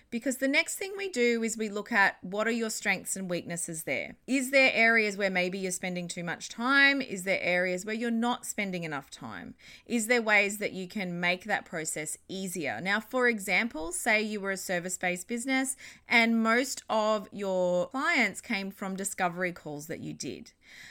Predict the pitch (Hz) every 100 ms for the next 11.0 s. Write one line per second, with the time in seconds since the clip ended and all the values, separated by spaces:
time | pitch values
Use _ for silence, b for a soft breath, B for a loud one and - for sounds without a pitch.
0 | - 247 247 254 285 311 370 359 - 240
1 | 262 - 247 220 208 190 214 214 202 185
2 | - - 240 247 - 214 175 170 - 196
3 | 196 185 - 170 165 175 139 110 107 -
4 | 208 190 185 180 B B B - 196 214
5 | 196 214 202 208 214 220 214 208 - 190
6 | 185 196 - 156 165 180 156 - - 170
7 | 170 165 160 165 185 175 - - 165 160
8 | 156 160 165 160 - 190 190 208 180 165
9 | 160 - 151 151 - 160 160 - 165 151
10 | 156 135 - 165 160 151 147 - 85